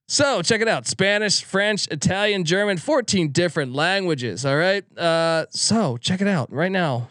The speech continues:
Get up to fifty-five percent off your subscription when you go to Babbel. That, uh, Ba-, Babbel dot com slash S G P. That's B A B B E L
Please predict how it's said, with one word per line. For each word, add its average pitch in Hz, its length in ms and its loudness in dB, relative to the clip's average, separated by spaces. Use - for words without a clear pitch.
Get 175 100 2
up 180 120 -2
to 165 60 -10
fifty-five 170 440 -2
percent 165 240 -2
off 151 100 -2
your 160 80 -2
subscription 160 460 -2
when 147 80 0
you 147 60 -2
go 151 100 2
to 139 100 0
Babbel. 156 520 0
That, 123 220 -4
uh, 135 300 0
Ba-, 185 320 0
Babbel 233 320 2
dot 220 280 0
com 202 200 0
slash 180 320 0
S 170 140 0
G 156 160 -6
P. 190 160 -2
That's 143 200 0
B 180 220 -2
A 156 160 2
B 165 220 -2
B 165 200 -2
E 202 260 0
L 185 360 0